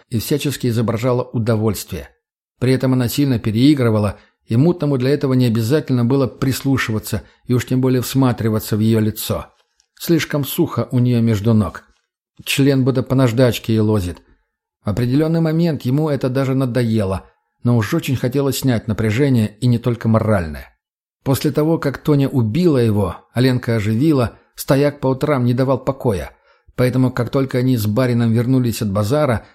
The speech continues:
наркоман тут же приказал доставить к нему девку.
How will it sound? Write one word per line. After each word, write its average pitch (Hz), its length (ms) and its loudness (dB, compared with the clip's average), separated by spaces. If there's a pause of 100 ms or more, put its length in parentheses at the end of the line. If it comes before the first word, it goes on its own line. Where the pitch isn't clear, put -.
(180)
наркоман 127 480 0
тут 170 260 -2
же 165 100 0
приказал 135 460 -2
доставить 131 520 -2
к - 20 -4
нему 127 240 2
девку. 98 500 -2